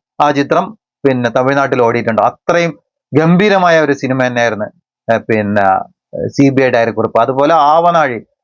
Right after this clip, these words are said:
ആവനാഴി ഒരു പച്ചയായ പോലീസുകാരൻ എങ്ങനെയാണോ, ആ പച്ചയായ പോലീസുകാരന്റെ ജീവിതം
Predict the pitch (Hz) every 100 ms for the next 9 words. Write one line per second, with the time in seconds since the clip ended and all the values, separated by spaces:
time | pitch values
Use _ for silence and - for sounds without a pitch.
0 | - 113 156 175 190 214 233 247 254 233
1 | _ 240 233 226 226 240 226 208 202 202
2 | 202 180 165 143 - 156 165 185 185 165
3 | 151 143 - _ _ 156 208 226 - 151
4 | 147 196 185 185 170 170 156 170 156 165
5 | 165 - _ _ _ 120 151 170 165 147